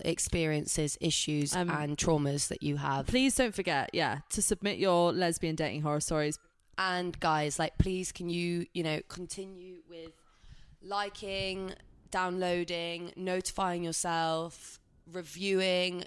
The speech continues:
Speaker 1: commenting,
Speaker 2: Yeah.
Speaker 1: R E new podcasts, because we've
Speaker 2: We
Speaker 1: said it
Speaker 2: love doing
Speaker 1: before.
Speaker 2: it.
Speaker 1: We love doing it, but we
Speaker 2: Mm-hmm.
Speaker 1: can only keep doing it if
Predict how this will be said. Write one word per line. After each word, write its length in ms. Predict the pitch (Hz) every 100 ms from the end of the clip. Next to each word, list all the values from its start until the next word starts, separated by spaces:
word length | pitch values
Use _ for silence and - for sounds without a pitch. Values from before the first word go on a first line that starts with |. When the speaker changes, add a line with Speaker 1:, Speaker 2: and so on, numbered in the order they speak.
| -
Speaker 1:
commenting, 840 | - 185 175 175 165 156 151 165
Speaker 2:
Yeah. 220 | 143 135
Speaker 1:
R 260 | 139 170 160
E 320 | 160 151 151 -
new 240 | 165 165
podcasts, 840 | - 156 - 160 147 147 - - -
because 440 | 156 160 151 - - - - - _ _ _ -
we've 140 | 175 202
Speaker 2:
We 100 | 226
Speaker 1:
said 120 | 208
it 20 |
Speaker 2:
love 220 | 196 175
doing 140 | 180 160 151
Speaker 1:
before. 140 | 139
Speaker 2:
it. 60 | 135 - - - - -
Speaker 1:
We 100 | 180
love 320 | 180 185 185 -
doing 280 | 185 160
it, 220 | 165 208 -
but 140 | -
we 100 | 170
Speaker 2:
Mm-hmm. 180 | 170 170
Speaker 1:
can 120 | -
only 240 | 165 156 156
keep 340 | - 147 -
doing 280 | 165 147 156
it 220 | 160 - _
if 500 | 160 143 - - -